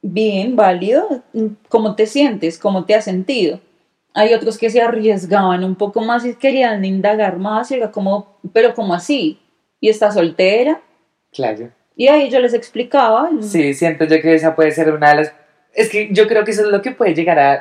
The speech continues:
Speaker 2: a, a causar como... Pucha, bueno, claro, el rechazo sí podría, o sea, como que era válido igual porque, pues,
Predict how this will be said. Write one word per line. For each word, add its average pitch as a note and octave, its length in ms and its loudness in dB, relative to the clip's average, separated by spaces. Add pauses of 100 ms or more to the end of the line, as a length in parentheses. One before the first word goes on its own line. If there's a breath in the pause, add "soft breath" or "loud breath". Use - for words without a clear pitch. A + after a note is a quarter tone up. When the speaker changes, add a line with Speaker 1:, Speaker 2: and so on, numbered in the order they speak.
(120)
Speaker 2:
a, E3 340 0
a F#3 80 -2
causar F3+ 440 0
como... D#3+ 600 -2 (1500 soft breath)
Pucha, G#3+ 420 2
bueno, G3+ 260 4
claro, E3 240 4
el E3 120 0
rechazo A3+ 500 0
sí A3 240 0
podría, F#3+ 460 2
o F#3 40 2
sea, E3 160 -2
como F3 200 -4
que D#3 360 0
era D3 220 2
válido E3+ 360 4
igual E3+ 280 0
porque, - 240 -6
pues, C#3+ 380 -4